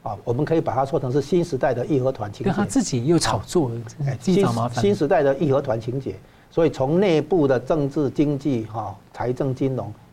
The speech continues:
Speaker 1: 科技等等，到外部的外交、军事，啊，这些方方面面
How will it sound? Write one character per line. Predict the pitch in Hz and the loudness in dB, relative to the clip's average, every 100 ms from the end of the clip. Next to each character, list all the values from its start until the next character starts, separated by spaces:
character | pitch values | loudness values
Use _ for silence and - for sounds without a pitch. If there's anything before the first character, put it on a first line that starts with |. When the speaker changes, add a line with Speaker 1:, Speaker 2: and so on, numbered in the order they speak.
| - | -8
Speaker 1:
科 | - 147 | 0 0
技 | 139 | 0
等 | 127 110 123 | -4 -6 -6
等， | 104 | -8
到 | 107 147 | -2 -2
外 | 180 151 | 2 0
部 | 123 139 | 0 -2
的 | 120 | -2
外 | 131 147 | 0 0
交、 | 120 135 120 | 0 0 -2
军 | 139 123 | -2 -4
事， | 123 123 - - - - | -4 -8 -8 -18 -20 -16
啊， | 139 - - | -14 -16 -10
这 | - 151 | -2 0
些 | 135 135 - | 0 -2 -6
方 | - 170 170 | -2 2 2
方 | 180 | 2
面 | 170 156 | 2 2
面 | 151 | 0